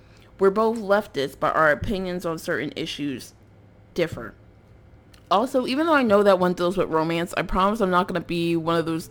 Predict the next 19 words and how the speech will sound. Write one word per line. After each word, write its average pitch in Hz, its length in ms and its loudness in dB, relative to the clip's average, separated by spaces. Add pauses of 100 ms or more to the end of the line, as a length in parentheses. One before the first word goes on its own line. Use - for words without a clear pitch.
(120)
TikTokers, 151 800 -2 (460)
because 202 180 2
I 208 100 4
know 220 160 2
it's 226 100 0
very 190 220 2
common 185 380 0
in, 175 160 -2
like, 170 200 -2
the 160 80 -2
black 156 300 0
TikTok - 420 -4
space 185 300 -4
to 190 280 -8
constantly 165 680 -2
just 170 200 -4
talk 170 240 2
about 170 280 2
romance. 175 540 -2